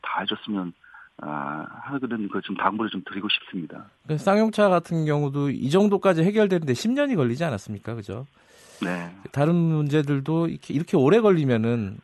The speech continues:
Speaker 2: 어, 쌍용차,
Speaker 1: 안 되죠.
Speaker 2: 예, 쌍용차처럼 희생자들도 많이 생기고 이러니까요. 이게,
Speaker 1: 네.
Speaker 2: 어, 뭐 사회적인 차원의 어떤, 어, 타협이라든가 대화라든가 이런 것들이 좀 진행됐으면 좋겠는데
Speaker 1: 네.
Speaker 2: 사실은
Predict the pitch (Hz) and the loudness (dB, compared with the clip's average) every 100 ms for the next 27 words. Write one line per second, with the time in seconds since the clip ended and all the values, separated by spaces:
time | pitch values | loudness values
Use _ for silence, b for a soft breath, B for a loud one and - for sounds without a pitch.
0 | _ 123 123 117 - 170 - - 113 165 | _ -12 -10 -10 0 0 4 2 2 -2
1 | 143 143 131 165 196 185 185 165 151 131 | 0 2 2 4 2 2 0 2 2 2
2 | 127 B B B 196 220 208 175 143 120 | -2 B B B 0 2 4 6 6 4
3 | 123 117 113 117 104 117 190 196 190 127 | 2 -4 -4 -4 -4 -4 -4 -4 -4 -2
4 | 117 127 113 - 98 107 117 120 - B | -2 -2 -4 -4 -6 -6 -8 -10 -12 B
5 | B 185 135 139 131 120 196 208 190 165 | B -6 -4 -4 -4 0 0 2 -2 0
6 | 180 175 131 - 120 113 107 b b b | -2 0 -2 -2 -2 -2 -4 b b b
7 | b - - - 180 196 185 151 120 107 | b -16 -14 -6 -2 0 2 2 0 -4
8 | 98 113 151 120 131 123 110 107 104 113 | -4 -6 -2 2 2 2 -2 -4 -4 -4
9 | 117 117 - 101 123 143 139 - 170 - | -6 -8 -10 -8 -2 -2 -2 -6 -10 -6
10 | 143 131 90 95 139 92 90 - B B | -4 -4 -4 -6 -6 -6 -8 -14 B B
11 | 247 185 175 180 269 294 233 120 | -8 -8 -4 2 4 6 6 4